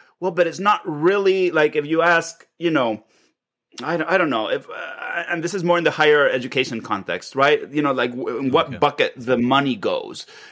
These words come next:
Speaker 1: Uh,
Speaker 2: Gotcha.
Speaker 1: and then, "Well, but yes, but it's going to our bottom line and it's not really going into helping this particular student that you," I mean, you know, you, you, you see what I
Speaker 2: Yeah.
Speaker 1: mean? Or, or,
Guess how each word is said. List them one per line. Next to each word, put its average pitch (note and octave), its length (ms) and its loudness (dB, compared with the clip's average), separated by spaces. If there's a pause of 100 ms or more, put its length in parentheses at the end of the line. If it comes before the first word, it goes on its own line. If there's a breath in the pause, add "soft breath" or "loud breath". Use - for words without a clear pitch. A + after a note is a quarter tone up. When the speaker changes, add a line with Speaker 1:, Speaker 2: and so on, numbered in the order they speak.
(140)
Speaker 1:
Uh, A#2 360 2
Speaker 2:
Gotcha. - 140 -8
Speaker 1:
and B2+ 160 -2
then, C3 180 0
"Well, F#3+ 240 4
but E3 240 0
yes, F#3 300 2
but D#3+ 160 2
it's C3+ 120 0
going D#3+ 280 0
to D#3 120 -2
our C3+ 140 4
bottom C3 340 2
line C3 380 2
and A#2 100 -4
it's A2+ 140 -12
not B2 200 0 (140)
really F3 640 2
going D#3+ 520 0
into D#3+ 800 0
helping D#3 440 -2
this D3+ 220 -2
particular D3+ 600 0
student E3 560 2
that C3+ 180 2
you," C#3 260 -6
I D3 120 0
mean, D3 320 0
you E3 100 -10
know, B2 260 -4 (160)
you, E3 200 -18
you, D#3 220 -4
you D#3 80 -6
see E3+ 100 -4
what F3+ 100 4
I E3+ 60 2
Speaker 2:
Yeah. D#3+ 40 0
Speaker 1:
mean? E3+ 220 -2 (480 soft breath)
Or, C#3 240 2
or, C#3 420 2